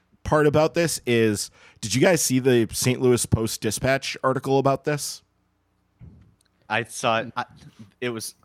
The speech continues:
Speaker 2: the one I saw was more about the Adames trade, but also just generally the Brewers not sitting around on their hands, right? And,
Speaker 1: Exactly.
Speaker 2: and
Speaker 1: That's what this was.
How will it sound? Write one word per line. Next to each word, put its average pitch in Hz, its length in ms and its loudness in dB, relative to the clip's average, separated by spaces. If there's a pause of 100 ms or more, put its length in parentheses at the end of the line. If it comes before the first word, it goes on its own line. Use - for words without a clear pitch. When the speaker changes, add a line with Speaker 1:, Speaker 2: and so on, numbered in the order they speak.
(560)
Speaker 2:
the 120 80 -6
one 127 120 -4
I 110 140 2
saw 92 200 -6
was 85 160 -8
more 90 140 -6
about 87 240 -6
the 85 160 -8
Adames 82 320 -12
trade, 82 400 -10
but 85 140 -8
also 92 360 -6
just 85 280 -14
generally 85 560 -6
the 101 80 -8
Brewers 87 460 -8
not 82 260 -6
sitting 82 260 -10
around 82 320 -8
on 80 80 -8
their 78 140 -14
hands, 90 400 -8
right? 82 360 -8
And, 175 60 2
Speaker 1:
Exactly. 127 520 -2
Speaker 2:
and 98 80 -6
Speaker 1:
That's - 180 0
what 143 140 2
this 123 180 0
was. 95 500 -4